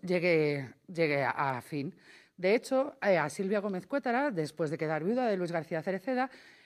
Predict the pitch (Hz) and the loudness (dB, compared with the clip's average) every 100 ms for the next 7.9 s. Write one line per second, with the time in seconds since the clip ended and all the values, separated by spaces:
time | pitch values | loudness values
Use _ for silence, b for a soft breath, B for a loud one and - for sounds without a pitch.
0 | B - 226 208 196 190 165 147 - _ | B 2 4 6 4 0 -2 -6 -14 _
1 | _ 202 240 - 196 190 208 214 214 214 | _ 0 2 4 2 2 0 0 0 -2
2 | - 214 247 - B B _ 226 202 208 | -2 0 0 -2 B B _ 2 4 2
3 | 220 196 214 240 277 175 165 156 - 185 | 0 -2 2 2 2 0 0 -2 -4 -6
4 | 202 269 277 _ 196 170 170 160 180 175 | -2 -4 -4 _ 0 0 0 -2 -4 -2
5 | 175 165 151 151 170 156 151 147 160 165 | 0 2 0 -2 0 0 2 0 0 -2
6 | 151 147 139 147 135 147 139 B B B | -2 -4 -6 -8 -6 -6 -8 B B B
7 | 175 165 170 180 247 240 - 165 143 | -2 0 0 -2 0 -2 0 -2 -2